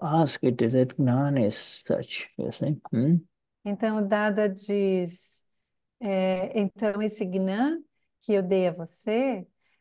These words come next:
Speaker 2: ele é de tal forma que não há, não sobra no-, nada pra perguntar.
Speaker 1: Uhum.
Speaker 2: E aquele que pergunta, é, é, que não há, não sobram perguntas, né? Não restam perguntas."
Speaker 1: Yes, and,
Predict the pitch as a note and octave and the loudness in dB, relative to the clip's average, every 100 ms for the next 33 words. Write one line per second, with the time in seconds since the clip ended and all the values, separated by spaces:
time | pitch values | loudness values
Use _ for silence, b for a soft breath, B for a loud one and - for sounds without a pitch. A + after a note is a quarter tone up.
0 | _ - A3+ A#3 A3+ A3 A#3+ A#3+ A#3 - | _ 0 4 4 2 0 0 0 -2 -4
1 | G#3+ A3+ C4+ B3+ A#3 C4+ B3 B3 B3 A#3+ | 0 2 0 0 -2 0 0 2 0 0
2 | A#3+ A#3+ A#3+ B3 - _ _ _ _ _ | -2 -2 -4 -6 -12 _ _ _ _ _
3 | _ _ _ A3+ A#3 A#3 C#4 B3+ B3+ A#3+ | _ _ _ -2 -2 -2 -4 0 2 2
4 | A#3+ B3+ C4 A#3+ B3 C#4+ C#4+ C#4+ C#4+ C4+ | 4 2 2 2 2 0 -2 -4 -6 -6
5 | C#4+ C#4 C4 C#4+ C#4 F#3 E3+ - _ _ | -4 -2 0 0 -2 -4 -4 -10 _ _
6 | - C3 B2 D#3 C3+ _ _ - B3+ C4 | 0 2 2 0 -2 _ _ 2 4 6
7 | G3 - G3+ G3+ - D4 D#4 D4 - A3+ | 4 2 -2 -2 2 2 2 0 0 -2
8 | G3+ A3+ C4+ E4+ - A3+ F#3+ - _ _ | 0 0 0 -2 -4 -2 -2 -6 _ _
9 | _ _ - G#3+ G#3 G#3 F#3 - F#3+ A3+ | _ _ -2 -2 2 2 2 0 -2 0
10 | G#3+ G#3+ G#3 G#3 G3+ G3+ A#3+ G#3 G#3 G#3+ | 0 0 -2 -2 -4 0 2 2 2 0
11 | G#3+ A#3+ G3+ F#3+ F#3+ F3+ G3+ G3 G3 G3+ | 0 0 0 -2 -2 -4 -2 -2 0 0
12 | G3 G#3 G3 A3 G3 F3+ E3 D#3+ E3 G3 | 0 -2 -2 -2 -4 -6 -6 -6 -8 -10
13 | F#3 - - - b b _ _ E3+ C3+ | -10 -12 -16 -20 b b _ _ 6 6
14 | - - F#3+ D#3+ D#3+ | 4 4 6 8 6